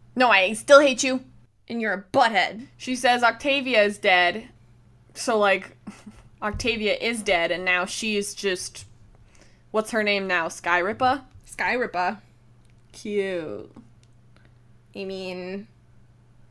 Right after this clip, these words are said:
Speaker 2: I mean, if you're gonna, like, change your name, Skyrippa is a pretty good one.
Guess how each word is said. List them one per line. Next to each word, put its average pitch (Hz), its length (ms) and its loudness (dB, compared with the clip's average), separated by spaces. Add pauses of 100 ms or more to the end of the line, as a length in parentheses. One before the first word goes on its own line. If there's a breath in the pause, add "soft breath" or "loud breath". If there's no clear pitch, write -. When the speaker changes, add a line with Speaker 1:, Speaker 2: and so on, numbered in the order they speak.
(160)
Speaker 2:
I 220 80 -8
mean, 214 160 -6
if 214 120 -8
you're 220 100 -4
gonna, 262 200 -6
like, 208 200 -4
change 220 300 -6
your 185 100 -6
name, 196 240 -6
Skyrippa 214 480 -4
is 233 100 -4
a 165 60 -8
pretty 220 240 -10
good 165 220 -6
one. 123 240 -12